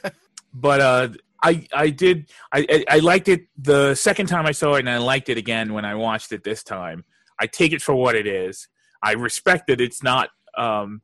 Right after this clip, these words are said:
Lost Boys, actually, this time out. You know, I, instead of wanting it to be very much like Lost Boys, I respect it. It's just a completely different vampire. I do acknowledge it's a, a weird phenomenon where that movie just kind of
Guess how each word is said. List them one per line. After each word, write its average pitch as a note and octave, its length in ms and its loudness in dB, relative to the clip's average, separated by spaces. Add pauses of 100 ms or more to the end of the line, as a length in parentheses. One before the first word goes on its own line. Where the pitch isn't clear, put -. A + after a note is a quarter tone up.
(200)
Lost G#2 320 -6
Boys, G2 440 -8 (160)
actually, G2 320 -8
this G2+ 200 -8
time F#2 240 -6
out. E2+ 300 -14 (180)
You A2 120 -12
know, F#2+ 240 -10
I, A2+ 180 -2 (480)
instead D3+ 320 2
of B2+ 140 2
wanting C#3 360 4
it B2 120 -2
to B2+ 80 -6
be A2+ 200 -2
very A2+ 260 0
much A2+ 320 -4
like G#2+ 220 -6
Lost G2 320 -8
Boys, F#2 240 -8
I F#2+ 60 -8
respect G#2 500 -8
it. G#2 80 -6
It's F2+ 120 -12
just - 180 -18
a G#2 40 -12
completely G#2 420 -12
different G2+ 320 -12
vampire. G#2 300 -8 (320)
I C#3+ 100 0
do F#3 540 0 (440)
acknowledge F3 520 0
it's - 160 -8
a, C3 100 -2 (100)
a C3+ 280 2
weird D#3+ 320 2
phenomenon B2+ 640 -2
where G#2 80 -4
that G#2+ 160 -2
movie A2 320 -4
just G2+ 180 -14
kind A2 220 -6
of F#2+ 180 -10